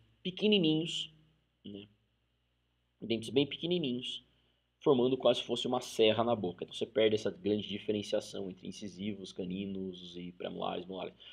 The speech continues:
Tem todos os dentes pequenininhos, né? Numerosos dentes pequenininhos, formando uma serra na boca pra capturar peixe, tá? O que é mais eficiente, você ter,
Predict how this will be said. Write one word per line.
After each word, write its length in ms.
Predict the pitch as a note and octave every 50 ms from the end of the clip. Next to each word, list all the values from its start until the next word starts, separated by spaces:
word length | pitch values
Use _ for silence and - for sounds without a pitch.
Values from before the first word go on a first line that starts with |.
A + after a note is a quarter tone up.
| - _
Tem 120 | - G#2+ G2+
todos 220 | - B2+ C3 B2+
os 40 | -
dentes 180 | A2+ A2 A2 -
pequenininhos, 800 | - - - - E3+ E3+ F3 D#3 C3 B2 C3+ C#3+ - - - _ _ _ _ -
né? 180 | G3+ - G#2 - _ _ _ _ _ -
Numerosos 680 | G#2+ B2+ C3 C3 A#2+ A2+ A2+ C3+ D3+ C#3+ B2+ A#2+ G#2+ F2+
dentes 260 | G#2 A2 A2+ A#2 -
pequenininhos, 720 | - - - - C3+ C#3 B2 A2 A2 A2 A2 A2 - - - _ _ _ _
formando 280 | - A#2 A2 G#2 G#2+ A2+
uma 160 | A2+ A2+ A#2
serra 400 | A2+ - - - G#2+ G#2+ G#2 A2+
na 100 | A#2+ B2
boca 260 | A2+ G2 F#2+ F#2+ - -
pra 100 | - A2
capturar 580 | G#2+ - G#2+ - - - A#2 G#2 F#2 F2 E2+ - _ _ _ _ _
peixe, 400 | - G#2 F2 - - - - - _ _ _ _ _ _ -
tá? 80 | - F#2
O 40 | F2+
que 80 | - G#2
é 40 |
mais 160 | G2+ G2+ G2 G2
eficiente, 460 | G2+ - - - - G2+ F#2+ F#2+ -
você 180 | - - -
ter, 280 | G2 - - G#2 G2+ -